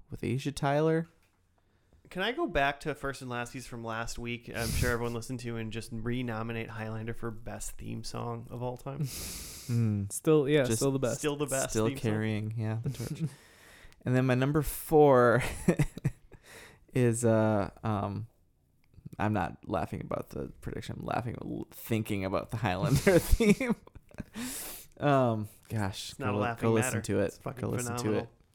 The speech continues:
Speaker 1: You never, the Queen song you never knew you needed. Um,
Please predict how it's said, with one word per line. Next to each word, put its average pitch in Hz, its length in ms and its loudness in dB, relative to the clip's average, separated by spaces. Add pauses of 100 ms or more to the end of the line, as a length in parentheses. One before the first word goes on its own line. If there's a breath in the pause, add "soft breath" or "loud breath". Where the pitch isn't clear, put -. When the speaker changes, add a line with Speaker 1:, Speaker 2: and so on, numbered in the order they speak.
(320)
Speaker 1:
You 110 120 -4
never, 110 500 -2 (560)
the 117 140 -8
Queen 120 360 -2
song 113 240 -2
you 107 80 0
never 107 180 -2
knew 101 180 -4
you - 160 -4
needed. - 400 -4 (720 loud breath)
Um, 123 480 6